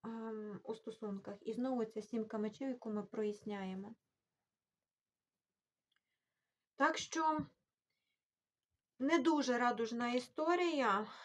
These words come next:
е, якщо чесно, якщо це в стосунках. Там є скриті фактори і неприємна, якась болісна правда і рішення.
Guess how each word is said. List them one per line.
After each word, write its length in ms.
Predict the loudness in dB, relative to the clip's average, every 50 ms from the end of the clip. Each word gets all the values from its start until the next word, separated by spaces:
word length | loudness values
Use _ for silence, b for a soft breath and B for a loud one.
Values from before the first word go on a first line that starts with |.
| B B B B
е, 460 | -12 -10 -8 -6 -6 -6 -4 -4 -4 -4 -4
якщо 300 | -4 -6 -6 -6 -8 -8
чесно, 680 | -6 -4 -2 -2 -2 -4 -6 -8 -6 -4 -4 -6 -6 -10 _ _ _ -8
якщо 340 | -4 -4 -4 -4 -4 -6 -6
це 120 | -4 -4 -6
в 40 | -6
стосунках. 760 | -6 -10 -12 -10 -6 -6 -4 -4 -4 -6 -6 -8 -10 -10 -12 _ _ _ _ _ _ _ _ _ _ _ _ _ _
Там 360 | -6 -4 -4 -4 -4 -4 -4
є 400 | -4 -4 -2 -2 -2 -2 -2 -4 -6 -10 _ _ _ _ _ _ _ _ _ _ _ _ _ _ _ _ _ 0
скриті 320 | 2 4 4 4 2 -2
фактори 680 | 2 4 6 6 6 4 -2 -4 0 0 0 0 -2 -2
і 680 | -2 0 0 0 0 0 0 0 0 2 2 2 0 -2 -4 -8 -14 _ _ _ _ _ _ _ _ _ _ _ _ _ _ _ _ _ _ _ _ _ _ _ -8
неприємна, 1040 | -4 -2 -2 -2 -2 -2 -2 -2 0 2 2 2 2 2 0 0 0 -2 -2 -4 -6
якась 400 | -4 -6 -6 -4 -2 -2 -2 -2
болісна 680 | -2 0 2 2 2 4 2 0 -2 -6 -8 -8 -8 -8 -12 _ _ _ 0
правда 400 | 4 6 6 6 4 2 -4 -6 -6 -6 -12 -18 _ _ -2
і 100 | 0 0
рішення. 540 | 0 0 -2 -6 -8 -10 -8 -8 -8 -10